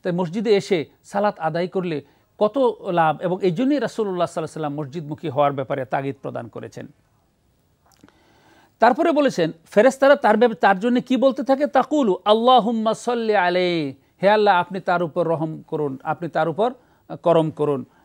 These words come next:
আপনি তাকে মাফ করে দিন। আল্লাহুম্মা আরহামহু, আপনি তাকে দয়া করুন। ওয়ালা ইয়াজালু ফি সালাতিন মান্তাজারা সালাত,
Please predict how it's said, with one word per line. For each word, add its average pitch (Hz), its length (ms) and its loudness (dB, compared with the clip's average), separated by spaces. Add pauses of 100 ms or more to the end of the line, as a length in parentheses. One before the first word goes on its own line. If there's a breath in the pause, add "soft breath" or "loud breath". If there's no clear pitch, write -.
আপনি 165 240 -4
তাকে 151 180 -4
মাফ 151 260 0
করে 156 180 -2
দিন। 139 220 -4
আল্লাহুম্মা 165 480 0
আরহামহু, 160 560 -6 (300 soft breath)
আপনি 156 180 -4
তাকে 147 200 -10
দয়া 160 340 6
করুন। 165 400 -2 (580 soft breath)
ওয়ালা 202 320 8
ইয়াজালু 202 600 4
ফি 220 240 -2
সালাতিন 196 580 2
মান্তাজারা 165 600 -2
সালাত, 139 920 -2